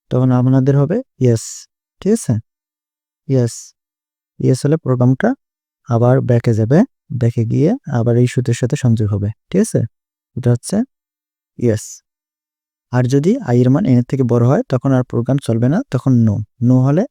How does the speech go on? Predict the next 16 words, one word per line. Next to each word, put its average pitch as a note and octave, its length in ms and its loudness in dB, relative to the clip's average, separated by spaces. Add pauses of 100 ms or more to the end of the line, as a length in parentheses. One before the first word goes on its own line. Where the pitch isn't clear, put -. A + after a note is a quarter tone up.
(400)
এটা A#2+ 160 -2
নিচে B2 240 0
চলে G2+ 220 -4
আসবে, G#2 200 -6 (240)
ঠিক A3+ 100 0
আছে? - 200 -4 (1500)
no D3 60 4
হলে D#3 260 4
নিচে C#3 220 2
চলে C3+ 200 0
আসবে। C3+ 220 2 (1800)
তারপর B2 320 2
হচ্ছে - 260 -4 (120)
আপনার A#2+ 300 0
এখানে, A#2+ 260 2 (680)
আহ, A2 380 0